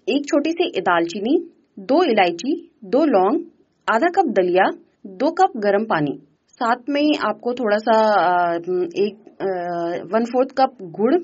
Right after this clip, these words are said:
हाफ कप पानी, एक tablespoon घी, दो tablespoon काजू, दो tablespoon बादाम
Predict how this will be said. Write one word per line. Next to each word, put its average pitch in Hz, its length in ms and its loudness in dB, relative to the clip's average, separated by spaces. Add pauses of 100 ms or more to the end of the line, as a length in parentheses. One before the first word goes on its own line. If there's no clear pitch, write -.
(380)
हाफ 214 220 2 (120)
कप 277 80 2
पानी, 240 500 2 (420)
एक 277 200 -2
tablespoon 277 540 0
घी, 208 460 -4 (300)
दो 240 140 2
tablespoon 294 520 -2
काजू, 226 500 -2 (440)
दो 262 140 0
tablespoon 302 500 0
बादाम 175 480 2